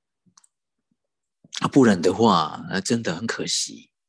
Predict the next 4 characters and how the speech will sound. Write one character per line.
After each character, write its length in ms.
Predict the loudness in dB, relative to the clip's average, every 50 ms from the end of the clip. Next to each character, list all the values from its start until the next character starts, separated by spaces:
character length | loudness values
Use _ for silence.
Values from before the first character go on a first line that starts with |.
| _ _ _ _ _ _ _ _ _ _ _ _ _ _ _ _ _ _ _ _ _ _ _ _ _ _ _ _ _ _ _ _ _ _ _
哦， 480 | -8 -4 -2 -2 -2 -2 -6 -12 -20 _ _ _ _ _ _ _ _ _ _ _ _ _ _ _ _ _ _ _ _ _ _ -20 _ _ _ _ _ _ _ _ _ _ _ _ _ _ _
但 320 | 2 4 6 6 6 4 4
是 460 | 4 2 2 4 4 4 4 4 0
啊， 180 | -6 -14 -16